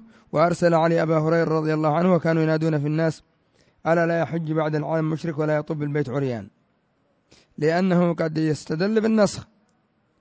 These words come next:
لو حج النبي صلى الله عليه وسلم ومعه أناس من المشركين حجوا لقيل بنسخ الآية. ألسنا نقول بأن السنة تنسخ القرآن؟ ربما يقال بالنسخ، فلهذا الأمر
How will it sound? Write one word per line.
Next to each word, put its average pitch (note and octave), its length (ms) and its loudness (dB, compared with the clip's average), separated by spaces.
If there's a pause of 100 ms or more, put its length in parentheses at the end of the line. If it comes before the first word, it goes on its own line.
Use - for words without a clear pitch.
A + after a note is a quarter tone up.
(400)
لو D3 160 -2
حج F#3 300 -2
النبي F#3+ 320 4
صلى F3 260 0
الله E3+ 120 0
عليه D#3+ 100 2
وسلم C3 400 -4 (340)
ومعه F3 640 4
أناس G3+ 280 2
من F#3 200 0
المشركين E3 560 -2
حجوا F3 400 2 (640)
لقيل G#3+ 400 4
بنسخ A#3 320 2
الآية. F3+ 500 4 (920)
ألسنا G3+ 380 0
نقول G3 320 0
بأن F#3+ 260 -2
السنة G#3 320 -4
تنسخ F#3+ 340 -4
القرآن؟ F#3+ 440 0 (1000)
ربما F#3+ 360 0
يقال G3 260 0
بالنسخ، E3+ 400 -2
فلهذا D#3+ 480 0
الأمر G3 400 2